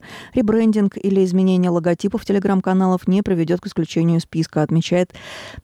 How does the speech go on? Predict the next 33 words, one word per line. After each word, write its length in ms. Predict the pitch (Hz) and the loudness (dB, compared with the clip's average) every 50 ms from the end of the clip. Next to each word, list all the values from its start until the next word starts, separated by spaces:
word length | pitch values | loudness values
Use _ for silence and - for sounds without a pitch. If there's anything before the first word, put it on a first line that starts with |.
| _ - 233 _ - _ _ | _ -10 -10 _ -10 _ _
издание 440 | 190 180 170 185 185 185 185 180 | 0 2 2 2 2 4 2 2
Тутбай. 500 | 175 - 190 180 180 165 170 165 156 147 151 147 139 - - - | 0 -2 -4 -2 0 0 0 0 0 0 -2 -4 -8 -10 -2 0
Nexta 400 | 214 233 240 - - - 220 214 | 0 0 0 -2 -2 0 2 2
и 20 | |
Nexta 320 | 208 208 202 - - 214 | 2 2 0 -2 -4 -2
Life 300 | 208 214 202 185 165 - | 0 2 2 2 0 0
стали 240 | - - 190 180 180 | -4 -2 0 0 0
популярными 640 | 180 - 175 - 190 185 185 190 202 208 208 196 185 | 0 -2 -4 -2 0 2 2 2 2 2 2 2 2
после 320 | 170 - 185 175 - 185 | 0 -2 -4 -2 0 -2
освещения 580 | 170 170 180 170 - - 185 185 190 196 196 185 | -2 -2 -4 -6 -2 0 2 4 4 4 4 2
акций 240 | 165 - - - 165 | 0 -2 -2 -6 -4
против 300 | - - 156 - 160 - | -2 -2 -4 -4 -2 0
режима 320 | 165 165 160 180 175 170 | 0 0 2 2 2 2
Александра 480 | 170 165 156 - - 170 165 165 - 165 | 2 0 -2 -2 -2 0 0 0 0 0
Лукашенко. 720 | 170 170 - 185 180 175 - 196 170 160 - 156 143 156 - - - - - - - | -2 0 0 0 -2 0 0 0 0 0 0 -2 -4 -4 -6 -8 -20 -20 -20 -16 -4
Основатель 480 | - 190 - 202 208 226 233 - 233 208 | -4 0 0 2 2 2 0 0 -2 -4
телеграм-каналов 880 | - - 196 185 185 190 185 180 - 185 180 180 180 175 170 165 - | 0 0 0 0 2 0 0 0 0 2 2 2 2 2 0 -2 -4
Степан 380 | - - 196 - - 180 175 165 | -6 -8 -6 -2 2 2 2 2
Путила 440 | - 180 - - - 202 214 220 208 | 0 -6 -6 0 0 2 2 4 2
и 60 | 180 | 2
главный 320 | 170 180 175 - 170 175 | 2 0 0 2 0 2
редактор 420 | 170 170 165 165 165 - _ 170 - | 0 0 0 0 -2 -2 _ -4 -2
Роман 360 | 165 170 170 170 170 165 160 | 0 2 2 2 2 0 0
Протасевич 760 | - 170 180 - - 175 165 - - 185 202 208 196 - - | 0 -2 -2 0 0 -2 -2 0 0 0 2 2 0 -2 -2
находятся 460 | 175 175 - 165 175 175 - - 175 | -4 -2 -2 -2 -2 -2 -2 -4 -6
в 100 | - _ | -6 _
Польше. 520 | _ - 175 175 165 - - 160 147 147 _ - - - - - - - - | _ 0 2 2 2 0 -2 -4 -4 -4 _ -10 -18 -18 -18 -18 -6 -2 0
Белорусская 500 | 202 202 202 196 196 190 - - 190 175 | 2 2 2 2 0 0 0 -2 -2 0
генпрокуратура 760 | 185 180 175 - 170 170 - - 170 165 170 - 208 214 202 | 2 0 0 0 -2 -6 -4 -2 -4 -4 -2 -2 0 2 2
направила 460 | 185 170 165 - 180 175 175 170 170 | 2 0 0 0 0 2 2 2 2
Варшаве 440 | 165 165 160 156 - 180 170 170 170 | 2 0 0 -2 -2 -2 0 0 2
запрос 480 | 156 160 151 - - 165 175 170 - - - | 0 0 -2 -2 0 0 0 0 -2 0 2
на 220 | 170 165 156 | 2 4 2